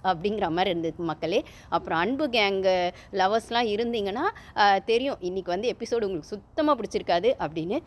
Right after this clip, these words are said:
ஆனா, அது பிடிக்கல அப்படின்றதுக்கு முன்னாடி அந்த அன்பு கேங் அவ்வளோ விஷயங்கள், அவ்வளோ பாலிடிக்ஸ் உள்ள சைலண்ட்டாக பண்ணியிருக்காங்க அப்படிங்கிறத விஜேஎஸ் எடுத்து வச்ச விதம் வந்து சும்மா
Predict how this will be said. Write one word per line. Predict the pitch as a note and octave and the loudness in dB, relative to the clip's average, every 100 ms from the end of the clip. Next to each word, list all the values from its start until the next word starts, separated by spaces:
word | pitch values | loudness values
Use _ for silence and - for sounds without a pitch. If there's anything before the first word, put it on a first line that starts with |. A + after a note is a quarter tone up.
| - - | -10 -6
ஆனா, | F3 F#3+ | 0 0
அது | E3+ B3 | 0 -4
பிடிக்கல | E4 E4 D#4 | -6 -2 2
அப்படின்றதுக்கு | A3+ G3 G#3 F#3 E3+ F3 E3+ | 2 2 -2 -2 -4 -6 -6
முன்னாடி | E3 F3+ G#3+ | -2 -2 -2
அந்த | A3+ E3+ D#3 | -4 -4 -4
அன்பு | F3+ C4+ | -2 -2
கேங் | F#3+ G#3 D3 | -2 -4 -2
அவ்வளோ | D3+ F3 - F#4 | -6 -6 -4 0
விஷயங்கள், | C4 G3+ A3+ | 0 0 -2
அவ்வளோ | F#3+ G3 F3 F3 D#4 D#4 | 0 0 0 -2 -2 0
பாலிடிக்ஸ் | F#3+ G#3 G3 G#3 - | 2 2 0 -6 -6
உள்ள | F#3+ C#4 E4 | -6 -4 -4
சைலண்ட்டாக | F3+ E3+ G#3+ A#3+ D4+ D4+ | -2 0 0 -2 -2 -2
பண்ணியிருக்காங்க | F#3+ G#3 G#3+ F#3+ E3+ G#3 | 0 -2 -2 -4 -4 -2
அப்படிங்கிறத | G3+ E3+ F#3 F#3 D3+ F3 C#4+ - - | -2 0 0 -2 -2 -2 -4 -8 -10
விஜேஎஸ் | G3+ A#3+ C4 G3 | -6 -2 0 0
எடுத்து | F#3 G#3+ - D4+ | -2 -6 -4 -4
வச்ச | F#3 - A#3 | -2 0 0
விதம் | F3 G3+ | 0 0
வந்து | G3+ F3 A#3+ - - - | 0 0 -2 -2 -18 -18
சும்மா | - D#3 C#3+ | -10 -6 -6